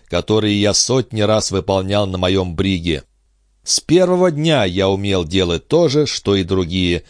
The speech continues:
и уже со второго гораздо больше. Время для меня протекало значительно быстрее, чем я предполагал вначале.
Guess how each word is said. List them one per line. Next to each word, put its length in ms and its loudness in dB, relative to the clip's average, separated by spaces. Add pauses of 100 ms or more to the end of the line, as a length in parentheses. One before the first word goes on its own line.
(160)
и 80 -4
уже 280 2
со 140 -2
второго 640 0 (180)
гораздо 500 0
больше. 500 -2 (840)
Время 380 2
для 180 2
меня 260 2
протекало 680 0
значительно 640 -2
быстрее, 540 2
чем 220 -6
я 160 0
предполагал 680 -2
вначале. 720 -2